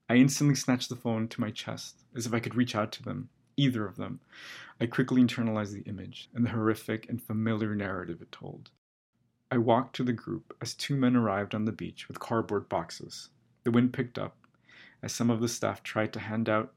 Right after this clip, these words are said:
ocean-colored drinks that more accurately resembled Windex. It was to cheer, perhaps. The two men tilted the boxes and outpoured what looked like hundreds of baby turtles, each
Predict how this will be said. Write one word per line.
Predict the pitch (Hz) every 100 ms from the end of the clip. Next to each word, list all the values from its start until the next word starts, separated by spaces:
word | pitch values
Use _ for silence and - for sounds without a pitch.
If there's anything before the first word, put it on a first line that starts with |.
| _ _ 123
ocean-colored | 127 - 123 123 - 110 113 110
drinks | 98 98 - -
that | 107
more | 123 127 131
accurately | 127 123 113 117 113
resembled | 110 107 104 104 -
Windex. | - 98 90 - - - _ -
It | 131
was | 131
to | 147
cheer, | 127 120 110
perhaps. | - - 95 - - - _ - - - - -
The | 123
two | - 160
men | 135 123 123 120
tilted | - 113 123
the | 135
boxes | 110 95 - 113 107 - _ _
and | 127
outpoured | 117 123 - 120 113 113 - -
what | 123
looked | 127 131
like | 113 - -
hundreds | - 143 135 123 101 98 - - 113
of | 104
baby | 95 87 90
turtles, | - - 87 71 - - - _ _ _
each | 151 147 -